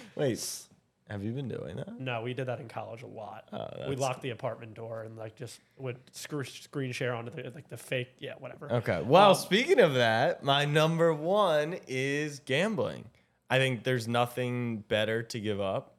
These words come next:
Speaker 1: than gambling to repent for your sins
Speaker 2: But would
Speaker 1: because
Speaker 2: you also say there's nothing worse to give up?
Speaker 1: Oh,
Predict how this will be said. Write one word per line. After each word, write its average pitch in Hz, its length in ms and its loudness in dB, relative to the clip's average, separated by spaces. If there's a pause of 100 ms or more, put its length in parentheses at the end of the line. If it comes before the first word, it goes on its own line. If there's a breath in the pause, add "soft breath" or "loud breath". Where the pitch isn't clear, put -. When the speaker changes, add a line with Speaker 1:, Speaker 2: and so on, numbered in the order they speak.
Speaker 1:
than 98 280 -4
gambling 101 560 -6
to 107 100 -10
repent 95 340 -8
for 98 80 -10
your 101 120 -8
sins 117 400 -8
Speaker 2:
But 143 100 -2
would 127 60 -4
Speaker 1:
because 131 180 2
Speaker 2:
you 139 100 -2
also 135 280 -2
say 131 160 -4
there's 120 200 -6
nothing 120 360 -8
worse 127 240 -6
to 156 100 -14
give 143 180 -8
up? 160 260 -4 (240)
Speaker 1:
Oh, 131 140 8